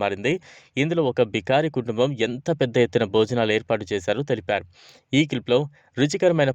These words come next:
పండ్లను చాలా శుభ్రమైన ప్లేట్లలో పెట్టి అతిథులకు అందిస్తున్నట్లుగా కనిపించింది. మాంసాహార పాత్రలు కూడా చూడొచ్చు. ఈ వీడియో చూసిన కొంతమంది ఈ కుటుంబ సభ్యులు మంచి మనసును అభినందించగా, మరికొందరు చాలా డౌట్స్ వ్యక్తం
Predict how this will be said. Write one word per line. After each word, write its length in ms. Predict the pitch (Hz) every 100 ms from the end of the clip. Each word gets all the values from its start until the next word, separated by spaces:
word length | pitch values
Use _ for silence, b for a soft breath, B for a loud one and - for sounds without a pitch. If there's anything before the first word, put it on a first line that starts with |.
| -
పండ్లను 340 | 120 131 123 123
చాలా 160 | 120 117
శుభ్రమైన 440 | 120 104 135 135 123 -
ప్లేట్లలో 360 | 110 113 110 98
పెట్టి 240 | 101 160 160
అతిథులకు 420 | 127 110 117 110 107
అందిస్తున్నట్లుగా 640 | 117 - 113 107 104 107 107
కనిపించింది. 500 | 101 95 - 104 156 170 B B 113
మాంసాహార 500 | 120 156 156 135 131 117 113
పాత్రలు 380 | 120 123 110 113
కూడా 140 | 110 135
చూడొచ్చు. 320 | 113 101 - 90 B B B - 135
ఈ 40 | 143
వీడియో 180 | 151 165
చూసిన 220 | 143 131 127 123
కొంతమంది 480 | 131 139 131 127 107 90 - 123
ఈ 40 | 127
కుటుంబ 240 | 123 147 143
సభ్యులు 340 | 123 110 120 151 - - 113
మంచి 220 | 147 160 131
మనసును 280 | 123 135 113
అభినందించగా, 580 | 117 120 113 123 113 92 b b b - 117
మరికొందరు 420 | 143 143 120 131 139
చాలా 200 | 123 131 113
డౌట్స్ 260 | 117 139 135
వ్యక్తం 220 | 120 -